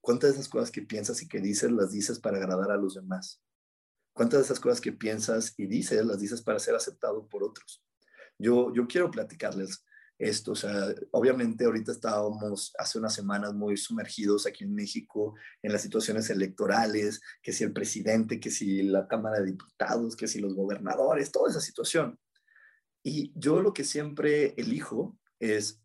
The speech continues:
si lo que yo voy a hablar de la política no me va a, a, a traer algo maravilloso, mejor no hablo. No por, no por simpatizarle a alguien, no por molestar a otra persona, voy a estar diciendo algo que a lo mejor no me vaya a, a, a traer algo bueno.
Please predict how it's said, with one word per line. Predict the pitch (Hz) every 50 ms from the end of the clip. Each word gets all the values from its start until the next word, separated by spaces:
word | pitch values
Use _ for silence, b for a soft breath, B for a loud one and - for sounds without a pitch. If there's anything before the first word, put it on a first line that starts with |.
| _ _ _ _ -
si | - - 123 117
lo | 117 117
que | - 135
yo | 131 156
voy | 175 180
a |
hablar | 170 143 123 123 120
de | 123
la | 117 107 95 -
política | - 101 104 101 - - 104 - - - - - - _ _ _ _ -
no | 123 107 110 113 113 117
me | 127 131
va | 123 113 117 110 107 107 110 110 - - _ _ _ -
a, | 104 104 101 101 98 101
a, | - - 101 101 107 - - 104 101 98
a | -
traer | - 107 104 107 110
algo | 113 117 107 110 113 113 107
maravilloso, | 104 101 98 98 92 95 95 101 110 110 110 - 135 135
mejor | 117 110 - - 98 101
no | 104 104
hablo. | 101 95 85 - - _ _ _ B B B B B B B B B
No | - 120 127 120
por, | 151 160 151 139 - -
no | 120 127 131 -
por | 165 156
simpatizarle | - - 123 107 113 - - 113 110 - 117 113 117 110
a | 107
alguien, | 107 104 104 107 104 107 107
no | 107 101 107
por | - 117 113 113 110 - - _ _ - -
molestar | 113 107 101 98 - - 110 110
a |
otra | 107 107 110 107
persona, | - 107 104 - - 113 107 107 101 104 127 135 B B B B B -
voy | 110 110
a | 107
estar | - - 110 -
diciendo | 107 110 104 - 113 110 107 113 110 110 110 - 117
algo | 120 123 123 135 151 151
que | - 117
a |
lo | 110 104
mejor | 104 - - 117 113 117
no | 123
me | 120 117 107
vaya | 101 104 104 104 104 110 110 110 110 - _ _ _ _ _ _ _ -
a, | 110 107 101 110
a, | 110 - 110 110 110 -
a | 107 107
traer | - 110 110 110
algo | 110 110 104 104 95
bueno. | 98 110 107 104 95 - -